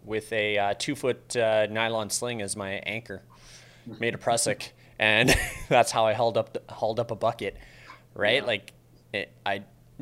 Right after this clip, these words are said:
Speaker 1: don't make, it doesn't have to be crazy intricate. It just, you know, it has to work. Um, and having that ability and just push those, uh, push those envelopes just a little bit further than you expect.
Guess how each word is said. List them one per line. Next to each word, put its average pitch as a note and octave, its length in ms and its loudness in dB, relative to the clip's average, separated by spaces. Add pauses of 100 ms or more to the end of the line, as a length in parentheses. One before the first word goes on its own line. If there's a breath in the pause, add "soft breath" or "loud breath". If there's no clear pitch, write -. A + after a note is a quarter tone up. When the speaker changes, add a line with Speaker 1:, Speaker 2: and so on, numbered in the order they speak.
Speaker 1:
don't C#3 200 0
make, C#3 300 0
it B2 140 -6
doesn't D#3 240 2
have C3+ 220 2
to - 40 -20
be G#2 340 -8 (200)
crazy A2+ 380 -6
intricate. F#2+ 560 -8
It G2+ 80 -10
just, - 360 -10
you C3 120 -10
know, F#2+ 260 -8
it B2+ 140 -4
has B2 220 -2
to G#2 100 -8
work. F#2+ 540 -6 (300 soft breath)
Um, G2 480 -4
and G2 220 -6
having A#2 360 -2
that A2 180 0
ability G#2+ 400 -6
and F#2 140 -8
just - 180 -14
push - 220 -6
those, F#2+ 540 -8
uh, F#2 380 -4 (160)
push - 200 -6
those G#2+ 300 -6 (400)
envelopes G2+ 520 -8
just - 220 -6
a - 40 -16
little B2 420 -2
bit C3 160 -4
further A#2+ 340 -2
than A2 160 -4
you G#2+ 160 -4
expect. A2 580 -4